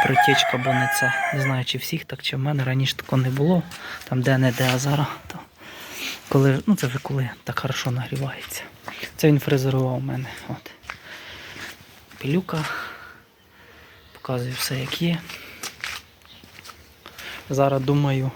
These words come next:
відкрутити, поставити прокладку сюди. Поставити прокладку, в мене є, і долити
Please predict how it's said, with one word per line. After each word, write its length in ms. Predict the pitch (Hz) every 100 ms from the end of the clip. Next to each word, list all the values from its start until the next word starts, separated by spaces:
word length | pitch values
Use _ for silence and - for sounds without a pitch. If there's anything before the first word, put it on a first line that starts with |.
| -
відкрутити, 560 | 151 - 139 - 147 -
поставити 520 | - - 135 127 -
прокладку 560 | - - 156 147 -
сюди. 400 | 139 - 135 131 - - - - - - 807 831 831 807 807 762 - - - - -
Поставити 540 | 147 - 139 131 135
прокладку, 640 | 127 - - 143 139 139 131 -
в 40 |
мене 240 | 135 131 127
є, 200 | 127 -
і 240 | 131 123 123
долити 540 | 131 131 135 - 131